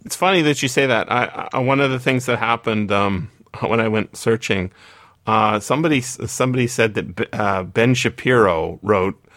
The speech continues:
uh, a short story collection, and they were rip-offs of three stories. One of them was Harrison Bergeron, uh, which,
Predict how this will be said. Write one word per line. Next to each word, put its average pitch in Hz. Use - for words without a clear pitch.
uh, 98
a 98
short -
story 123
collection, 135
and 107
they 101
were 98
rip-offs 101
of 92
three 101
stories. 104
One 120
of 113
them 104
was 98
Harrison 110
Bergeron, 90
uh, 92
which, -